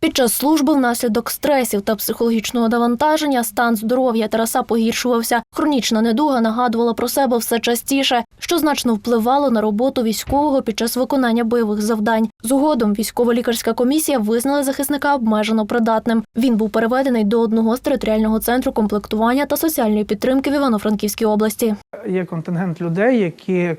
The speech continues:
Speaker 2: казали мені, що я до першого блокпоста, я до першого поліцейського. Тобто вони не йшли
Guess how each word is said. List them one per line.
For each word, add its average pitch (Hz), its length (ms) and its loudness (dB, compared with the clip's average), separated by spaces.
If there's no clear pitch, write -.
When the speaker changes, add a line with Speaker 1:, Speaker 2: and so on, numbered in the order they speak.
Speaker 2:
казали 180 540 0
мені, 165 360 -2
що - 200 -6
я 196 220 4
до 170 120 -2
першого 165 640 -4
блокпоста, 165 640 -6
я 175 140 2
до 170 120 -4
першого 165 480 -4
поліцейського. 165 720 -10
Тобто 160 400 -4
вони 180 380 -2
не 190 100 -2
йшли 220 440 2